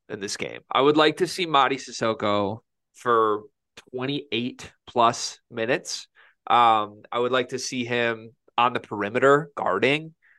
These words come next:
I would like to see them running some sets, get him involved, really use him as a low post scorer. I'd like to see some added emphasis on Mady Sissoko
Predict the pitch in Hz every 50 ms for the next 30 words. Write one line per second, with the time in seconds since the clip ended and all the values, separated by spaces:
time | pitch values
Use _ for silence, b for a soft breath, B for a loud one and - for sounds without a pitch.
0 | _ _ _ - 107 110 110 107 113 113 113 - 127 110 - - 123 113 120 113
1 | 107 107 110 107 107 104 110 110 - - - 107 101 - - - - - 110 123
2 | 143 - - - - 113 107 110 120 120 123 113 107 101 98 - - 98 95 98
3 | 123 139 139 - 113 117 117 117 117 107 101 - 110 113 117 120 120 120 123 120
4 | - - 110 107 107 110 104 104 101 101 98 95 101 95 104 104 104 104 - -
5 | - 98 101 104 110 147 185 220 214 b b b b - 123 127 147 143 143 151
6 | - 143 143 139 - 131 117 110 117 113 113 110 107 104 101 - 101 - - 107
7 | 107 - 98 98 98 98 95 92 92 98 - - - - - - - - 95 90
8 | 87 -